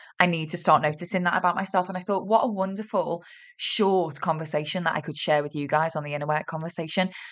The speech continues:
I want you to check yourself over the next few days, and I want you really to check in and listen to the way that you're talking to yourself.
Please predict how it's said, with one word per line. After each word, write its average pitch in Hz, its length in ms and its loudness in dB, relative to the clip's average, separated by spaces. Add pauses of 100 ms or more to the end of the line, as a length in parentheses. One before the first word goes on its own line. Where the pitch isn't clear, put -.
(180)
I 202 60 10
want 233 220 8
you - 140 -6
to 254 260 6
check 190 340 -2
yourself 202 460 6
over 190 180 2
the 190 80 2
next - 240 0
few 190 160 -6
days, 151 440 0
and 165 80 2
I 165 40 6
want 175 180 2
you 208 100 -2
really 180 280 0
to 180 120 -6
check - 300 -2
in 160 260 2 (440)
and 175 380 6 (400)
listen 202 560 4
to 208 160 -2
the 175 80 0
way 165 440 6
that 165 100 -6
you're 151 160 -4
talking 143 340 -2
to 165 140 -8
yourself. 165 300 4